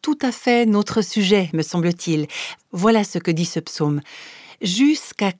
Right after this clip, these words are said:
quand les méchants, ô Éternel ? Jusqu'à quand les méchants triompheront-ils ?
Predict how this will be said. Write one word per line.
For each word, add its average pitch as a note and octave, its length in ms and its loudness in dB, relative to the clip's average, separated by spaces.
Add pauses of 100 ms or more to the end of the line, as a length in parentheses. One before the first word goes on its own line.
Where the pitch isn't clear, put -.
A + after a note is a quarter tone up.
(120)
quand A#3 300 4 (280)
les F3 180 2
méchants, F3 560 0 (160)
ô E3 180 0
Éternel ? D#3 640 -2 (260)
Jusqu'à G#3+ 600 2 (160)
quand D4 400 2
les G#3+ 180 2
méchants G#3+ 540 2
triompheront-ils ? F#3 1000 -2